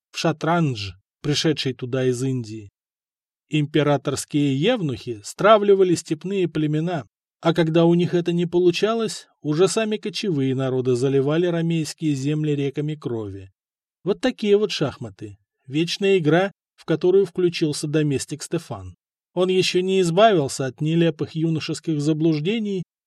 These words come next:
и на самом деле хотел помочь своей стране, а не только набить золотом собственную мошну, одеться в шелка и парчу,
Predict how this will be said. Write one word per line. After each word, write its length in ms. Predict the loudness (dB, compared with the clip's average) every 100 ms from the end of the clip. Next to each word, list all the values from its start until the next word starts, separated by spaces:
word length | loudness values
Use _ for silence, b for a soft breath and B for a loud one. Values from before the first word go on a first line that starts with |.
| _
и 80 | 2
на 140 | 4 2
самом 400 | 0 0 0 2
деле 240 | 4 4
хотел 360 | 0 -2 -2 0
помочь 400 | 0 0 0 -2
своей 440 | -4 0 2 0
стране, 640 | -2 -4 -2 -2 -2 -4 -10 _ _
а 120 | 0
не 140 | 0
только 380 | 6 6 6 -2
набить 340 | -4 -2 -2 0
золотом 480 | 0 0 -2 -8
собственную 640 | -6 -6 -6 -10 -10 -8 -8
мошну, 580 | -8 -6 -2 0 0 -6
одеться 480 | -8 -2 -2 -2 -8
в 80 | -4
шелка 420 | -4 -2 -2 -2
и 60 |
парчу, 520 | -2 -6 -6 -4 -4